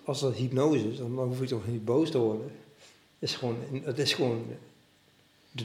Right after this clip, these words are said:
toestand waar, waar de mens zich in bevindt.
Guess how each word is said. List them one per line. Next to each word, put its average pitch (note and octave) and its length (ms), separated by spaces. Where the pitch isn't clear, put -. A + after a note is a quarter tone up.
toestand D3 420
waar, B2 360
waar A#2 280
de A#2+ 120
mens A#2+ 580
zich D3 280
in C#3+ 140
bevindt. E3+ 420